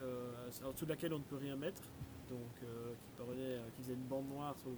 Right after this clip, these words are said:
tout côté droit de l'écran. Et ben maintenant, ils ont enfin pris la décision de supprimer cette fameuse flèche. Donc, euh, on pourra profiter pleinement de nos beaux écrans. Et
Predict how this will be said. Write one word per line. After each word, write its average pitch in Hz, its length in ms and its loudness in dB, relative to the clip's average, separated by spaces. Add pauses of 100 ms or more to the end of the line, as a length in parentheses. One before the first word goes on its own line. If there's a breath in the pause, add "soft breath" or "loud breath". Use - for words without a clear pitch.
(100)
tout 147 120 -6
côté 139 200 0 (120)
droit 131 120 2
de 127 60 4
l'écran. 127 340 -4 (1000)
Et 135 40 -2
ben 139 140 0
maintenant, 170 540 6
ils 143 280 0
ont 135 600 0
enfin 170 220 2
pris 156 160 0
la 156 60 4
décision 156 300 2
de 143 100 0
supprimer - 480 12
cette - 200 4
fameuse 131 400 0
flèche. 196 400 0 (100)
Donc, 117 320 -8
euh, - 20 -4 (120)
on - 160 12
pourra 123 120 6
profiter 131 400 -2
pleinement 160 580 2
de 139 120 0
nos 120 360 0 (100)
beaux 160 100 0
écrans. 143 420 2 (640 loud breath)
Et 190 300 12